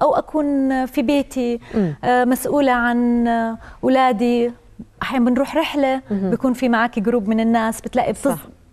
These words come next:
Speaker 2: في أشخاص بيعطوا
Speaker 1: في
Speaker 2: قرارات
Speaker 1: بيطلعوا
Speaker 2: مثلا.
Speaker 1: في أشخاص بيعطوا ق-، هلا القائد شخص مبادر.
Speaker 2: مم.
Speaker 1: مبادر، يعني إذا أنت، آه،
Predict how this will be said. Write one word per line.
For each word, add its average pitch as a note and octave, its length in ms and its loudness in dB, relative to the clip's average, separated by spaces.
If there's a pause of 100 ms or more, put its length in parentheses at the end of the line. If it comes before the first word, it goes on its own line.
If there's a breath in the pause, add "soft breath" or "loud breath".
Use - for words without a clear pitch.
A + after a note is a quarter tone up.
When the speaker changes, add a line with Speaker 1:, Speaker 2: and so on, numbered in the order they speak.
(100)
Speaker 2:
في A#3+ 140 4
أشخاص - 340 -2
بيعطوا G3+ 260 2
Speaker 1:
في F#3 60 0
Speaker 2:
قرارات F3 440 0
Speaker 1:
بيطلعوا B3+ 280 2
Speaker 2:
مثلا. A3+ 100 -2
Speaker 1:
في - 140 -2
أشخاص - 340 -6
بيعطوا G#3+ 280 -4
ق-، - 40 -6
هلا C#4+ 220 2
القائد D4 420 0
شخص - 320 -6
مبادر. G#3 560 0 (300 loud breath)
Speaker 2:
مم. F3 200 -2
Speaker 1:
مبادر، A#3 460 2
يعني G3 440 -2
إذا G3+ 140 0
أنت، B3+ 360 -2 (1080 loud breath)
آه، G3 580 -2